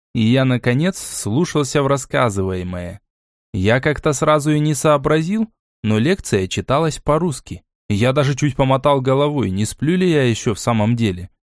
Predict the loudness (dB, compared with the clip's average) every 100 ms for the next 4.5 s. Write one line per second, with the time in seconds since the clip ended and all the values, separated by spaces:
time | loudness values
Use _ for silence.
0 | _ _ _ -4 0 0 0 0 0 -2
1 | -2 0 2 0 -2 -4 0 0 2 2
2 | 0 0 0 0 0 0 0 0 0 0
3 | 0 0 -2 0 0 2 2 2 2 0
4 | 0 0 -4 -6